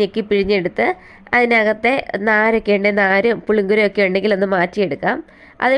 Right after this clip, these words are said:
വേണമെങ്കിൽ അരച്ച്, അരച്ച് വേണമെങ്കിൽ മിക്സിയുടെ ജാറിലിട്ട് അരച്ച് വേണമെങ്കിലും എടുക്കാം. ഞാനിപ്പോൾ അരയ്ക്കുന്നൊന്നുമില്ല, ആ പൾപ്പ് നന്നായിട്ട് തന്നെ കിട്ടിയിട്ടുണ്ട്. അത് നമുക്കൊന്ന് മാറ്റി വെക്കാം. ഇനി നമുക്ക് ശർക്കരപ്പാനി ഉണ്ടാക്കാം. അതിന് വേണ്ടിയിട്ട്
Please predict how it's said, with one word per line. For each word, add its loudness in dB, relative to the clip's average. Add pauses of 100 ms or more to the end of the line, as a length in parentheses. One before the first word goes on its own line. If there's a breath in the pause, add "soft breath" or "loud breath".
വേണമെങ്കിൽ 0
അരച്ച്, -2 (320)
അരച്ച് -2
വേണമെങ്കിൽ 0 (100)
മിക്സിയുടെ -2
ജാറിലിട്ട് 0
അരച്ച് -4
വേണമെങ്കിലും 0
എടുക്കാം. -2 (140)
ഞാനിപ്പോൾ -4
അരയ്ക്കുന്നൊന്നുമില്ല, -2 (500 loud breath)
ആ -2
പൾപ്പ് -2
നന്നായിട്ട് 0
തന്നെ -2
കിട്ടിയിട്ടുണ്ട്. -6 (500 loud breath)
അത് -2
നമുക്കൊന്ന് -2
മാറ്റി -2
വെക്കാം. -4 (1800)
ഇനി 2 (100)
നമുക്ക് -2 (100)
ശർക്കരപ്പാനി 0
ഉണ്ടാക്കാം. 0 (520 loud breath)
അതിന് 2
വേണ്ടിയിട്ട് 2